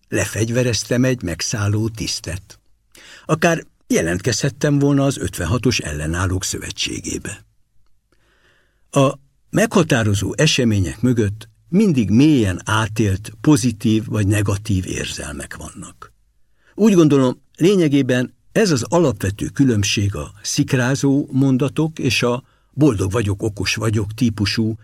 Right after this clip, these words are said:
felszínes, önszuggeráló tréningek között is. Manapság a pozitív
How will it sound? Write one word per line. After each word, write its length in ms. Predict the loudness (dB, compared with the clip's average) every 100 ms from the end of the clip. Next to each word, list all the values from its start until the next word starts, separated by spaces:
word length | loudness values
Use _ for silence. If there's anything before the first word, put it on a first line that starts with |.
| -18 -4
felszínes, 840 | 0 2 2 2 2 2 -2 -2
önszuggeráló 840 | -2 -2 -2 -4 -4 -4 -6 -4 -4
tréningek 680 | -2 -2 -2 -4 -6 -8 -10
között 480 | -10 -8 -10 -14
is. 320 | -12 -8 -8 -12 _ _ _ _ _ _ _ _ _
Manapság 600 | 2 2 2 0 0 0
a 420 | 0 -2 -6 -14 _
pozitív 500 | 2 2 2 2 0